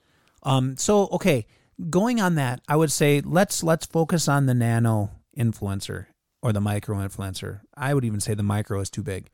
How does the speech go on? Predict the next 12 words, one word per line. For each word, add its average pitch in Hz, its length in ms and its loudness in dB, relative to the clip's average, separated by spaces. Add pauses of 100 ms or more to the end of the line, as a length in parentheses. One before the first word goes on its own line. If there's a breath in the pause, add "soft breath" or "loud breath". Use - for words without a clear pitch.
(560 soft breath)
The 165 80 0
nano 170 320 4
influencer, 110 680 -6 (240)
somebody 196 400 -2
who 170 240 -2
is, 131 440 -2
uh, 123 160 -2 (160)
who 127 220 -2
is 120 440 -4
able 151 360 -2
to 131 200 -6
be 117 420 -4